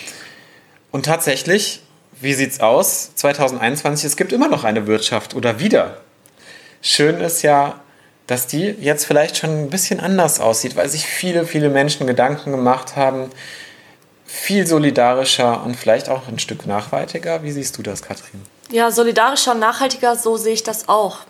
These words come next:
Speaker 2: Der große Kollaps blieb einfach aus, weil wir nachhaltiger geworden sind und solidarischer in der Wirtschaft.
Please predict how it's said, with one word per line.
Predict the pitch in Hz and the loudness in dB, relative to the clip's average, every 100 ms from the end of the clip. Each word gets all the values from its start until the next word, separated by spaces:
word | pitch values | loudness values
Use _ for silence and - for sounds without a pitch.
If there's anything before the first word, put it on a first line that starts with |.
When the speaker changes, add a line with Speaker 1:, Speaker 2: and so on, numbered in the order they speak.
| _ _ _ - | _ _ _ -2
Speaker 2:
Der | 220 220 - | 0 0 -8
große | - 254 262 | 0 0 0
Kollaps | - 269 254 240 | 0 2 2 0
blieb | - 226 226 - - - - | -6 -6 -6 -8 -20 -18 -6
einfach | 220 226 - | -4 -4 -2
aus, | 392 214 - 185 | 2 2 0 -2
weil | 208 240 | 2 2
wir | 214 | 2
nachhaltiger | 196 185 190 180 180 | 0 0 -2 -4 -4
geworden | 175 180 180 175 | -4 0 0 0
sind | 180 | -4
und | 175 180 | -4 -6
solidarischer | 180 170 170 175 175 175 175 175 | -6 -2 -2 -2 -4 -4 -6 -8
in | |
der | 180 170 | -6 -6
Wirtschaft. | 170 - 190 | -6 -6 -6